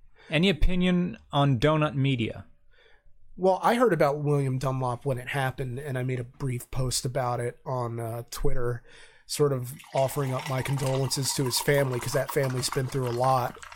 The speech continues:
Speaker 2: Uh, because th-, I covered them extensively in the Isle of Man T T video, and it almost feels like they're the Kennedys of
Speaker 1: Mm.
Speaker 2: motorsports in a way,
Speaker 1: Yeah.
Speaker 2: in that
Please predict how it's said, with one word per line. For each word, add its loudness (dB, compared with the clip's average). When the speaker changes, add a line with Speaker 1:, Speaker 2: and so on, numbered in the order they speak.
Speaker 2:
Uh, -2
because 2
th-, -6
I 4
covered 0
them 4
extensively 0
in -4
the -4
Isle -2
of -4
Man -6
T -8
T -2
video, -6
and -4
it -2
almost 2
feels 2
like 0
they're 2
the -4
Kennedys -2
of -4
Speaker 1:
Mm. 0
Speaker 2:
motorsports 2
in 0
a 2
way, -4
Speaker 1:
Yeah. -8
Speaker 2:
in 0
that 2